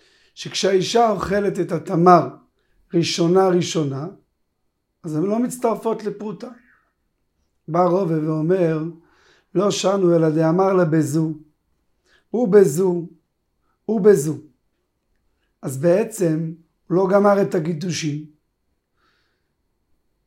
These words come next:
וזה לא נקנה לה עד הנתינה האחרונה, שזה גמר הדיבור. אז מה זה נהיה? זה נהיה מלווה. אבל אמר לה באלו, אם הוא מראש אומר לה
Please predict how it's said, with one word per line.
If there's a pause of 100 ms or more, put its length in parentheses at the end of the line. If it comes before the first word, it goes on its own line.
(120)
וזה
לא
נקנה
לה
עד
הנתינה
האחרונה,
שזה
גמר
הדיבור. (1160)
אז
מה
זה
נהיה?
זה
נהיה
מלווה. (1000)
אבל
אמר
לה
באלו, (1500)
אם
הוא
מראש
אומר
לה